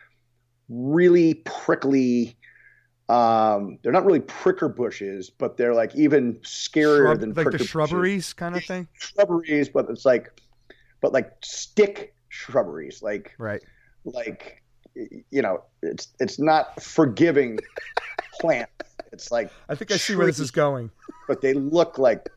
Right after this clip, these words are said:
Speaker 1: but they look like pricker bushes, but it's actually, like, trees, and they're, needless to say, Dougie pitches the ball. I hit it.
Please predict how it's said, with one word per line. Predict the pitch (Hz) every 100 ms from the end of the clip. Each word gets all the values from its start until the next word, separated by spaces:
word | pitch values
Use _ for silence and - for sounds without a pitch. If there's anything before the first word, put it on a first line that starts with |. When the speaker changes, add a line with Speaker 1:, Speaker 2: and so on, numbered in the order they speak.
| - - _
Speaker 1:
but | 127 -
they | 127
look | 139 214
like | 180 135
pricker | - 151 143
bushes, | 117 - 104
but | - 117
it's | -
actually, | 135 147 -
like, | 123 110 -
trees, | - - - 156 127 95 92 -
and | 107
they're, | 104 101 - - _ _ - - - - _ _ _ _
needless | - 214 190
to | -
say, | - 156 143 131 123 110 - _ - _ _ _ - - - _ _ 202
Dougie | 180 165
pitches | - 143 120
the | 104
ball. | 98 95 92 - _ _ _ _ _ _ _ _ _ _ -
I | 151
hit | 131 110
it. | 98